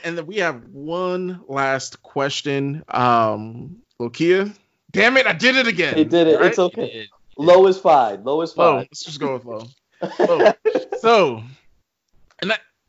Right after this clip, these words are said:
Speaker 1: and I just wanted to preference this by saying that I've been calling his tag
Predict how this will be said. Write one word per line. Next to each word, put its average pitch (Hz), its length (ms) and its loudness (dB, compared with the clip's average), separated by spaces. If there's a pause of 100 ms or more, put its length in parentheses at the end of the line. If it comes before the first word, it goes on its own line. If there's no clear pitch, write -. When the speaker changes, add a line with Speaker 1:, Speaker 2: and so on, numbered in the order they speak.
(120)
Speaker 1:
and 156 100 -4
I 240 40 0
just 269 180 -10
wanted 190 140 -8
to 147 60 -10
preference 135 360 -8
this 110 260 -14 (120)
by - 120 -6
saying 135 240 -4
that 123 160 -4
I've 147 120 -4
been 180 120 -4
calling 170 340 0
his 131 360 -10
tag 117 460 -4